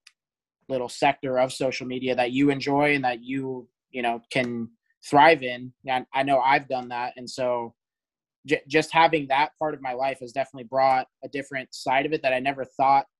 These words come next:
would be a big part of my life. But, um,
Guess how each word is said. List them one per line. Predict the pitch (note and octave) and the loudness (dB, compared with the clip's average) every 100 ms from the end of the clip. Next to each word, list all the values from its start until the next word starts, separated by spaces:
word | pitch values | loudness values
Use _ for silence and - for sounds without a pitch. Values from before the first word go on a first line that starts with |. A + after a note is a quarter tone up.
| _ | _
would | C3 C#3 C3 | -10 -8 -6
be | C3+ | -4
a | A#2 | -4
big | C3 B2+ | -4 -4
part | - C3+ D3 | 2 2 2
of | C#3 - | -4 -10
my | C#3+ C#3+ | 0 2
life. | C#3+ D3 D3+ - C3 | 4 4 2 -4 2
But, | C3 A#2+ A2+ _ _ - _ _ _ _ | 2 2 -4 _ _ -20 _ _ _ _
um, | B2+ B2 A#2+ A#2 A2 G#2 | -2 0 0 -4 -8 -14